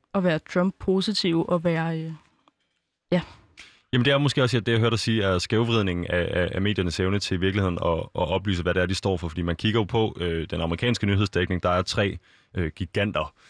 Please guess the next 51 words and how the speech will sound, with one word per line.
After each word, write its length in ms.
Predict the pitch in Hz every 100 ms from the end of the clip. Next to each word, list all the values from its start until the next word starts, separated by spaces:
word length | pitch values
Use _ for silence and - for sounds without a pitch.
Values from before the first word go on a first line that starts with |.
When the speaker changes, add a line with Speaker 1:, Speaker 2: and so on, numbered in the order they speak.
| - _ -
Speaker 2:
Der 60 |
er 240 | 95 87 98
det, 200 | - 110
der 60 |
skulle 240 | 113 101 92
ligge, 200 | 92 -
øh, 180 | 85 82
til 140 | -
højre 220 | 90 107
for 100 | 110
midten 320 | 98 92 101 -
i 260 | 87 82
det 140 | 80 78
danske 240 | 107 -
politiske 460 | 98 92 98 87 85 -
opfattelse 440 | - 92 95 87
af 40 | 90
spektrummet. 440 | 92 95 92 80 - - - _
Øh, 340 | 87 82 76 73 73 _ -
Fox 240 | - -
News. 340 | 95 90 - - _ _ _ 90
Øh, 80 |
meget 240 | 90 107 120
opponeret. 800 | 95 107 98 104 110 87 82 -
Øh, 460 | 85 82 80 80 - - _
ikke 180 | 127 -
super 400 | - 175 156 139
gode 260 | 120 120
til 140 | 127 123
at 80 | 104
fortælle, 400 | 101 113 104 -
at 180 | 87
de 300 | - 90 87 - _
bakker 280 | 90 90 95
op. 280 | - 135 -
Samtidig 640 | - 110 110 - 107 98 92
så 120 | -
vil 120 | 95
man 100 | 95
ikke 100 | 95
være 100 | 98
i 20 | 87
tvivl, 220 | 101 92
hvis 160 | 87
man 80 | 87
havde 120 | 80 -
set 180 | 90
det 60 | 82
et 60 | -
kvarters 340 | 80 - 82
tid. 160 | -